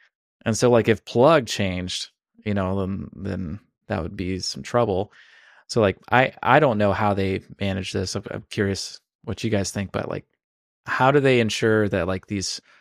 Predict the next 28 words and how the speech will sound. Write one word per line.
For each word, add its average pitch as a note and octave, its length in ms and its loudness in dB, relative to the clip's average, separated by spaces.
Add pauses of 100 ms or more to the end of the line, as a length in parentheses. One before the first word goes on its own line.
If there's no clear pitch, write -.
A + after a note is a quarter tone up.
(160)
all A2 140 6
these G#2 160 0
projects G2 840 -4 (240)
the G2 140 -2
combinations G2 880 -2
of F2 160 -6
versions F#2 520 -8
that G#2 120 -10
they're G2 200 -6
on, G2 400 -8 (760)
like, G#2 140 -4
contin-, F#2+ 520 -6 (100)
continue G2 420 -4
to F2+ 100 -4
work. D#2+ 320 -6
Maybe G#2+ 240 -2
that's G2 320 -2
the - 100 -20
troubling E2+ 520 -8
spot. E2+ 480 -8
But - 180 -4
Phoenix D3+ 360 0
itself, F#3+ 520 2
sure, G#2 460 2 (320)
test - 300 2
passed, C3 540 4
ship - 320 2
it, G2 140 0